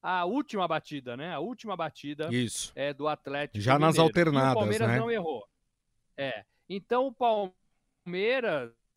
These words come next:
Speaker 1: é, ele melhorou nesses dois sentidos. Aprendeu a jogar com nove em campo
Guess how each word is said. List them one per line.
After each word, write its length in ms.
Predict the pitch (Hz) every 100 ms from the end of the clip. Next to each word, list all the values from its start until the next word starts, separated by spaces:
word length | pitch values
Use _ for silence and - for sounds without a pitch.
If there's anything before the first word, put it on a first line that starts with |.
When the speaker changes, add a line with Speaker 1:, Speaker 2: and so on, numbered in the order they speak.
| -
Speaker 1:
é, 240 | 160 170 -
ele 200 | 185 196
melhorou 400 | 190 202 196 190
nesses 360 | 214 208 208 196
dois 280 | 190 202
sentidos. 500 | - 254 220 196 104
Aprendeu 400 | 123 123 131 139 226
a 60 |
jogar 480 | 220 214 180 170 123 _ _ -
com 140 | 175
nove 400 | 170 170 208 202
em 60 | 180
campo 260 | 185 220